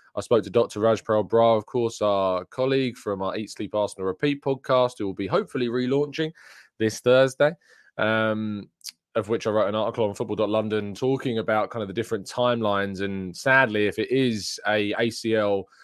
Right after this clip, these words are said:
injury that requires surgical reconstruction, it will be a seven to nine month potential absence for Timber to get back to full fitness. You know, it's a minimum of six months, and then you gotta get back to full fitness as well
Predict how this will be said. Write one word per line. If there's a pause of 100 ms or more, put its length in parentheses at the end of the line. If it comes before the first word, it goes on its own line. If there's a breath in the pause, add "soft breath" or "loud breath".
(200 soft breath)
injury
that
requires
surgical
reconstruction, (380 soft breath)
it
will
be
a
seven
to
nine
month
potential
absence (180)
for
Timber (160)
to
get
back
to
full
fitness.
You
know,
it's
a
minimum
of
six
months, (320 soft breath)
and
then
you
gotta
get
back
to
full
fitness
as
well